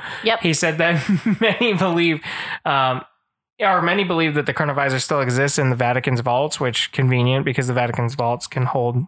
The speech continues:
Speaker 2: literally anything we wouldn't know.
Speaker 1: Right.
Speaker 2: Um, remaining one of its, uh, again, best kept secret,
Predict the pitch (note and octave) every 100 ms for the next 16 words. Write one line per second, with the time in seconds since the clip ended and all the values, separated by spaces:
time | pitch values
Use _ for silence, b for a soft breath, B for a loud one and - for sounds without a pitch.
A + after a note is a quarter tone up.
0 | - - B2+ A#2+ A#2 A#2+ B2 C3 C3 A2+
1 | A#2 A#2 B2 - G#3+ A3 D3+ - G#2 C3+
2 | C3 B2 A#2 A#2 - _ _ _ _ C#3+
3 | C#3 C3+ C3 B2+ A#2+ A2+ - A#2 A2 B2+
4 | B2+ A2+ A#2+ B2 B2+ G#2+ B2+ B2